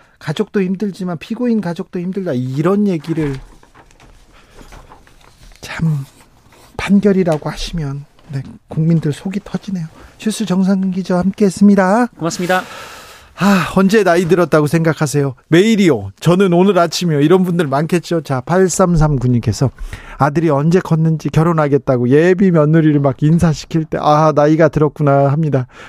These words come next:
Speaker 1: 주진우 라이브 응원합니다. 이게, 어, 나이가 드셨네요. 네. 파리팔일님께서는 최신곡 다 알던 제가 지금은요, 구십 년대 노래만 좀 알아요. 네. 요즘 가수는 아이브 뉴진스만 알아요. 그럼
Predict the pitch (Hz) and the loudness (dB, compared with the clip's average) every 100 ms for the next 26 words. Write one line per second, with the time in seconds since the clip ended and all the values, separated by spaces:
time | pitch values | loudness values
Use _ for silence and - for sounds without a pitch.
0 | - 160 185 175 175 147 147 156 151 147 | -8 0 4 4 4 2 2 4 2 2
1 | 139 135 123 117 - - 190 139 143 170 | 2 0 0 -2 -6 -2 0 2 2 2
2 | 151 147 139 175 196 135 143 120 139 165 | 0 0 0 2 2 0 0 -2 -4 -6
3 | - - - - - - 240 226 165 180 | -12 -16 -14 -14 -12 -2 -2 0 -2 -4
4 | - _ 208 160 135 131 120 - 110 113 | -16 _ -16 -6 -4 -2 -4 -4 -6 -6
5 | - 214 220 254 233 180 127 131 147 165 | -2 0 0 2 0 0 0 2 2 2
6 | 151 135 123 117 135 139 131 135 185 - | 0 -2 -4 -4 -4 -2 -2 -2 -4 -4
7 | 143 214 330 359 277 202 139 143 151 139 | -4 -2 -2 -2 0 0 2 2 2 0
8 | 120 117 131 110 120 131 120 143 139 117 | -2 -4 -6 -8 -8 -8 -4 0 0 -2
9 | 160 160 127 143 - - - 147 160 175 | -4 -6 -6 -8 -12 -18 -6 -2 0 0
10 | 160 147 180 175 - - 147 151 202 202 | -2 0 0 -2 -6 -8 0 2 2 2
11 | 214 143 151 175 196 - 208 196 127 139 | 2 2 0 0 -2 0 0 0 -2 -2
12 | 185 208 196 135 | -4 -6 -10 -16